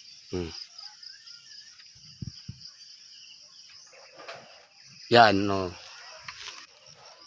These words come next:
So, yan yung gagawin ng bigas. Mga Katubat Adventure.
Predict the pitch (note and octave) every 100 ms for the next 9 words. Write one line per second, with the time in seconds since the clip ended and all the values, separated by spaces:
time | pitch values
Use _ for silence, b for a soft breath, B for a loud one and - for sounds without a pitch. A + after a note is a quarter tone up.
0 | - - A2 G2+ G#2+ A2 A2+ A2+ B2 A2+
1 | A2+ G#2+ A2 G#2 G2 A#2 A2 - - -
2 | - - - - - - - - - -
3 | - - F#2+ F#2 G2+ G2 G2+ F#2+ G#2+ G2+